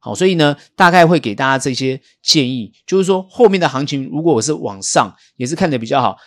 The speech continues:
现在目前上下幅度拉大，是短期价差会拉大，但是趋势上来看还是往上的动作。好，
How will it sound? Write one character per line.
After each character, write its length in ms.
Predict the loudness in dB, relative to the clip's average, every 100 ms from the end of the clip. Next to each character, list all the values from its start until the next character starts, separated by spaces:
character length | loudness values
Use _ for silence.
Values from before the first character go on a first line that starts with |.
| -8
现 220 | -4 0
在 100 | 0
目 200 | 0 -2
前 180 | 0 -2
上 180 | -2 0
下 200 | 0 -2
幅 160 | -6
度 160 | -8 -4
拉 240 | -2 -2
大， 320 | -2 -4 -6 _ _ _
是 140 | -10 -6
短 300 | 0 0 0
期 200 | -6 -2
价 220 | 0 0
差 180 | -2 -4
会 120 | -4
拉 240 | -4 -6
大， 240 | -8 -10 _ _ _
但 160 | -4 -2
是 100 | -2
趋 320 | -4 -6 -6
势 140 | -6
上 160 | -2 -2
来 140 | 0
看 320 | -2 -4 -6 -12
还 400 | -16 -4 0 0
是 380 | 0 -4 -8 -14
往 200 | -14 -10
上 220 | -10 -10
的 80 | -10
动 220 | -14 -16
作。 260 | -20 -20 _ _ _
好， 240 | -10 -10